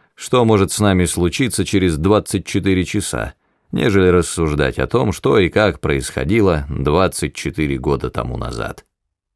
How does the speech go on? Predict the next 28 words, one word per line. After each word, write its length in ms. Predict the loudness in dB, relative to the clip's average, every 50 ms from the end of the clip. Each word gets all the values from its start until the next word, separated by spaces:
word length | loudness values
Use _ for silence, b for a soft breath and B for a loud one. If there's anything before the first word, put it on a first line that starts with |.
| _ _ _ _ _ _ _
«Вы 240 | -2 2 2 2 2
правы, 320 | 2 2 2 2 2 0 -2
господин 500 | -4 -8 -6 -6 -4 -4 -2 -4 -2 -4
Гуттер», 420 | -4 -8 -8 _ -12 -12 -12 -12 _ _ _ _ _ _ _ _
сказал 440 | _ -8 -2 -2 0 2 2 0 0
Зверобой. 580 | 0 0 -2 -2 -2 -2 -4 -6 -8 -10 -10 -16 _ _ _ _ _ _ _ _ _
«И, 160 | -6 -6 -6
по 120 | -4 -4
моему 340 | -4 -4 -4 -4 -4 -4 -4
мнению, 500 | -2 0 2 2 2 0 0 -4 -8 -12 _ _ _ _ _ _ _ _
мы 200 | -2 0 2 2
сделаем 460 | 2 2 2 4 4 6 6 6 4 4
лучше 340 | 2 2 0 0 -4 -4
всего, 400 | -4 -2 -2 0 0 2 2 2
если 260 | 2 2 0 0 -4 -4
позаботимся 680 | -4 -2 -2 -2 0 0 0 0 0 0 0 0 -2
о 140 | -2 0 0
мерах 280 | 0 2 2 2 0 0
безопасности 840 | 0 0 0 0 0 0 0 -2 -2 -2 -4 -6 -8 -6 -8 -8 -8
для 220 | -4 -2 -2 -2
Юдифи 540 | -2 -2 -4 -6 -4 -4 -4 -4 -4 -4 -8
и 220 | -10 -8 -6 -8
Гетти. 600 | -6 -2 -2 -2 -2 -2 -6 _ -12 -10 -10 -10 -14 _ _ _ _ b b b b b b b b b b b b b
Впрочем, 640 | -20 -6 0 0 2 2 2 2 2 2 0 -2 -6 _ _ -6
не 220 | -4 0 2 2
мешает 440 | 2 2 2 2 2 2 2 0 2
прежде 380 | 2 4 4 4 4 2 2
отдохнуть. 640 | 2 2 0 0 -2 -2 -2 -6 -8 -8 -8 -12 -18